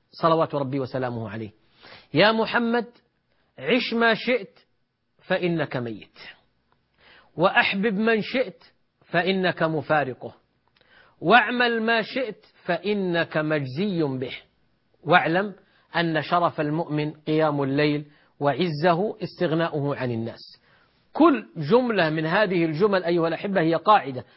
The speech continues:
خصوصًا الجمل الأولى: "عش ما شئت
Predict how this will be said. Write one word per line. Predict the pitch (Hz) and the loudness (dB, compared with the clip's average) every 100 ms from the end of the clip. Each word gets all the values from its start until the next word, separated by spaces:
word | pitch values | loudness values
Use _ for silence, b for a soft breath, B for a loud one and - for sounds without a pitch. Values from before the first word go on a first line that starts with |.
| b | b
خصوصًا | - 220 277 247 | -6 -2 -2 0
الجمل | 214 170 220 202 | 0 0 2 2
الأولى: | 170 170 151 123 - b b b | 0 -2 -2 -2 -6 b b b
"عش | 147 240 - | 0 0 2
ما | 240 233 | 2 2
شئت | - 262 240 | 2 -2 -2